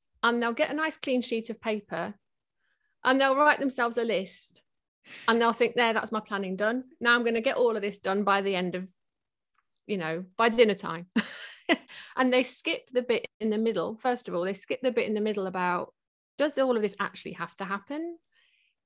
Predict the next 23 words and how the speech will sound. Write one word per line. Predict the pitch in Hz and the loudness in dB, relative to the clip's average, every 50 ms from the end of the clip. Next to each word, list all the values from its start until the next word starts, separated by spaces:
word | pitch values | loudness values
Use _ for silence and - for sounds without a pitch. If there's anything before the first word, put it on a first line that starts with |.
| _ _ - | _ _ 0
Is | 247 262 233 | 0 0 2
it | 262 240 - | 2 0 2
realistic? | 208 208 208 202 185 190 220 - - - - 311 330 - - - _ - - - _ - | 0 0 0 2 2 0 0 -2 -6 -8 -6 -4 -4 -4 -6 -10 _ -20 -20 -20 _ -8
Could | - 247 233 | -4 -2 -2
I | 214 202 | -2 -2
delegate | 185 190 190 214 226 220 254 262 254 - | -2 0 0 0 0 0 0 0 0 -2
any | 254 262 262 262 | -2 -2 -2 0
of | 254 | 0
this?" | 262 262 - | 0 0 0
There's | - 254 254 | 0 0 0
a | 254 | -2
kind | 254 - 269 294 294 | -4 -4 -4 -4 -4
of | - | -4
whole | - 277 294 269 | -2 -2 -2 -2
reflection | 262 240 - - 262 - - - - 240 220 | -2 -6 -4 -4 -6 -4 -6 -6 -6 -6 -6
piece | - - 202 190 185 - | -4 -4 -6 -6 -6 -6
that | - - - | -8 -8 -8
can | - 220 | -8 -10
happen | - 233 226 - _ _ - 262 | -8 -10 -12 -14 _ _ -6 -6
in | 262 254 | -4 -2
the | 233 214 | -2 -2
middle | 208 202 202 214 220 | -2 0 0 0 0
there | 233 247 262 277 294 | 2 2 2 0 0